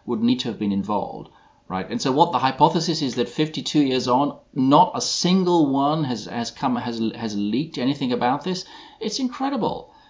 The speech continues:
You know, if you look at the way that the Bush administration screwed up the invasion of Iraq, I mean, a, just a catalog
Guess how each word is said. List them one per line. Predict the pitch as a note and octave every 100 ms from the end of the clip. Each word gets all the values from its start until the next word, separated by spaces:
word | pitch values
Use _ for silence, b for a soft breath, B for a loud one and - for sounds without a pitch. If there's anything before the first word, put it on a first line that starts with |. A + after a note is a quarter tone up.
| b
You | - B2+
know, | C#3
if | C#3+
you | D#3
look | F#3+
at | E3+
the | C3
way | B2+ C3 B2+
that | A2 G2+
the | G2+
Bush | A#2+ C3+
administration | A2 G#2 G#2 - G#2 G2+ G2
screwed | - B2 A2+
up | G#2+ -
the | G#2+
invasion | G2 G#2 G2 G2+
of | G2
Iraq, | G2+ A#2 F#2 - -
I | B2
mean, | D#3
a, | E3 D#3+ _ _
just | F#3+ G3
a | D3+ A#2 F2+ _ _ _ -
catalog | - - F3+ A3 C3 E2+ -